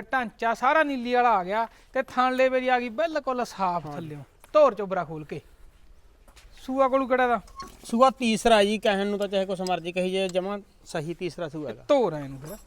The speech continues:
Speaker 1: ਸੂਆ ਆ ਗਿਆ ਤੀਜਾ ਤੇ ਨੀਲੀ ਰਾਵੀ ਟੱਚ ਆ ਗਈ। ਨੀਲੀ ਦੇ ਬੱਚੇ ਬਾਹਲੇ ਟੌਪ ਦੇ ਦੇਊਗੀ। ਅੱਗੇ ਜਿਹੜੇ ਭਰਾ ਨੇ ਕਹਿ ਲਈਏ ਨੀਲੀ ਤੇ ਕੰਮ ਕਰਨਾ,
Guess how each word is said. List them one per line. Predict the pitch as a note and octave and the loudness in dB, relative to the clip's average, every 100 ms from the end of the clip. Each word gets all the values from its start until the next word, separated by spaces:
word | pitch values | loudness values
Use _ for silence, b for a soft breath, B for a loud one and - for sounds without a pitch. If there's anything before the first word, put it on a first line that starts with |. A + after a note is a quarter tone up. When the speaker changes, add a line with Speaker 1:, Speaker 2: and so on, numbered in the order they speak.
| - - - - | -20 -20 -20 -20
Speaker 1:
ਸੂਆ | - G3 G#3 A3+ | -18 -10 -2 0
ਆ | A3+ | 0
ਗਿਆ | A3 A#3 | -2 -4
ਤੀਜਾ | A#3 G3 F3+ E3+ G#3+ | -6 -16 -10 -6 -6
ਤੇ | G#3+ | -6
ਨੀਲੀ | G3+ F#3+ F#3 G3 | -12 -12 -10 -8
ਰਾਵੀ | F#3+ F#3 F#3 | -8 -8 -8
ਟੱਚ | F#3+ - E3+ | -10 -12 -14
ਆ | D3+ | -14
ਗਈ। | F#3+ | -12
ਨੀਲੀ | A3+ F#3+ F3+ F#3 | -12 -12 -12 -10
ਦੇ | F#3+ | -10
ਬੱਚੇ | F3 - G3+ | -10 -12 -12
ਬਾਹਲੇ | E3 G#3+ C4+ | -10 -8 -8
ਟੌਪ | C4 G#3 F#3+ | -6 -4 -4
ਦੇ | F#3 F3 | -6 -12
ਦੇਊਗੀ। | C#3 D#3+ G3 | -12 -12 -10
ਅੱਗੇ | F3+ F#3 | -10 -10
ਜਿਹੜੇ | F#3 G3+ | -10 -10
ਭਰਾ | G#3 G#3 | -6 -6
ਨੇ | F#3+ | -6
ਕਹਿ | F3+ F3+ | -10 -12
ਲਈਏ | G3 | -10
ਨੀਲੀ | G3+ F#3 E3+ | -10 -12 -14
ਤੇ | F3+ F#3+ | -12 -12
ਕੰਮ | F#3+ F#3 | -12 -12
ਕਰਨਾ, | F#3 F#3 F#3+ G3+ | -10 -10 -6 -8